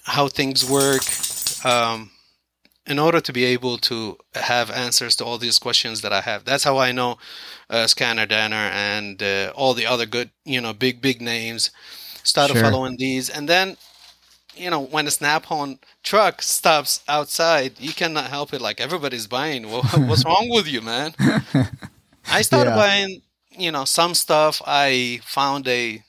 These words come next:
Speaker 1: Snap-on Veris Pro. Uh, it was outdated. I updated it. And, uh, I bought a Autel nine oh six T S. I had some stuff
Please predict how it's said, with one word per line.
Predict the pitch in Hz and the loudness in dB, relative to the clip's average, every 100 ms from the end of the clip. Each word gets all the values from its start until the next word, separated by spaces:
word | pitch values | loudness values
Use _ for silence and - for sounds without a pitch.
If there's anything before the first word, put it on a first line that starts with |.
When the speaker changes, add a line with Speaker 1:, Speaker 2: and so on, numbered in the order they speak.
| _ _ _ _ _ - | _ _ _ _ _ -8
Speaker 1:
Snap-on | - 123 123 131 113 | -2 -2 -2 -4 -4
Veris | 113 120 120 | -2 0 0
Pro. | - 120 123 131 143 _ _ _ _ _ _ _ _ _ _ - | 0 -4 -2 -4 -10 _ _ _ _ _ _ _ _ _ _ -2
Uh, | 120 113 104 92 - | 2 4 2 -2 -4
it | |
was | 135 123 | -4 0
outdated. | 120 123 131 127 123 123 - - | 0 0 2 2 2 -2 -10 -4
I | 120 107 104 | 0 0 0
updated | 127 127 - 127 120 113 | -4 -6 0 0 0 -4
it. | 107 - _ _ _ _ _ _ _ _ _ _ _ _ _ - | -6 -10 _ _ _ _ _ _ _ _ _ _ _ _ _ -10
And, | 127 113 113 110 | -6 -6 -8 -6
uh, | 113 110 107 104 | -4 -2 0 -2
I | |
bought | 113 117 113 | 2 2 2
a | 104 | 4
Autel | 135 151 - 131 120 117 - | 4 2 0 -2 -4 -8 -4
nine | 120 120 | 0 0
oh | 120 | 0
six | 110 135 123 - | 0 0 0 -2
T | - 107 92 | -2 -8 -2
S. | 117 117 110 - - - _ _ _ _ _ _ _ _ _ _ _ _ _ - - - | 0 0 2 2 0 -8 _ _ _ _ _ _ _ _ _ _ _ _ _ -18 -18 -4
I | - | -2
had | 247 - | 0 2
some | - 175 147 | 2 2 2
stuff | - 139 127 | 2 2 0